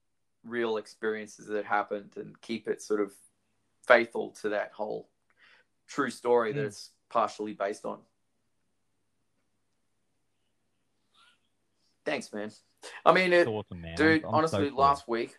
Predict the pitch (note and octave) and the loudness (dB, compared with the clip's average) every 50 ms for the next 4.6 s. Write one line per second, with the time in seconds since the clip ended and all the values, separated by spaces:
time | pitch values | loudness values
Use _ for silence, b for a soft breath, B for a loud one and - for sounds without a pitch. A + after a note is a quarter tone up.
0 | _ _ _ _ _ _ _ _ _ _ _ _ _ _ - - D3 C#3+ D3 C#3 | _ _ _ _ _ _ _ _ _ _ _ _ _ _ -4 -2 -2 -2 -2 -4
1 | A#2+ - - B2 A#2+ A#2 A2+ G#2+ - - - - C3+ C3+ C#3 C#3+ C#3 B2+ A2+ - | -6 -4 -2 0 0 0 -2 -4 -8 -14 -10 -6 -4 -4 -4 -4 -4 -4 -6 -6
2 | - _ _ _ _ _ _ _ _ - B2 A#2 - - - - C3 A#2+ - - | -8 _ _ _ _ _ _ _ _ 0 0 0 0 -2 -4 -4 -4 -2 -2 -4
3 | A2+ A2+ A2 G#2+ - - - A2 G#2+ G#2 - G#2 G#2 - - A2+ G#2+ G#2+ G#2 - | -4 -4 -6 -8 -10 -8 -6 -4 -4 -4 -4 -8 -10 -6 -6 -6 -4 -6 -8 -12
4 | - G#2 - - G#2 G#2 G#2 - G#2 G2+ A2 B2 | -14 -10 -4 -2 0 0 0 0 0 -2 -2 -2